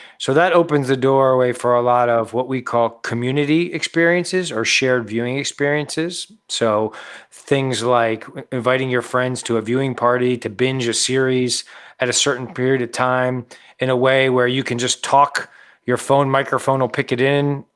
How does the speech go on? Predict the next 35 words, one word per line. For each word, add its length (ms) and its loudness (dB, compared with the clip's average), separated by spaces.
pick 180 0
it 100 2
up, 240 2
and 120 0
it'll, 380 0
and 200 -2
it, 220 -2
the 80 2
audio 340 4
will 140 2
play 240 2
out 120 4
in 60 -2
someone 280 -2
else's 280 -2
home 300 0
in 100 -4
sync, 420 -4
uh, 240 2
where 160 2
you 180 0
can 180 -4
chat, 640 0
where 120 -2
there 140 0
can 180 -4
be 120 0
voting 420 0
and 120 -4
polling. 420 0
So 280 0
we 80 2
also 240 2
see 180 0
gaming 560 -2